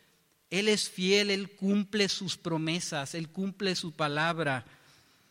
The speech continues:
El amor y la gracia de Dios por nosotros brillan supremamente en la muerte de Cristo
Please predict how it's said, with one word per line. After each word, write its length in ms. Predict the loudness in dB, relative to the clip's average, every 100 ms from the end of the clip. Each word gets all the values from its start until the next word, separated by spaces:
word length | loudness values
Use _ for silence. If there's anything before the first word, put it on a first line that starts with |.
| _ _ _ _ _ _ -4
El 180 | 2
amor 360 | 6 8 8 8
y 60 | 6
la 120 | 6
gracia 380 | 6 4 4 2
de 100 | 4
Dios 260 | 2 2
por 200 | 0 4
nosotros 560 | 4 4 0 0 -4 0
brillan 560 | 0 0 4 4 4 -2
supremamente 1200 | -4 -4 0 4 6 8 6 4 2 -2 -2 2
en 80 | 2
la 80 |
muerte 380 | 6 6 4 2
de 160 | 0 -2
Cristo 500 | -6 -6 -8 -10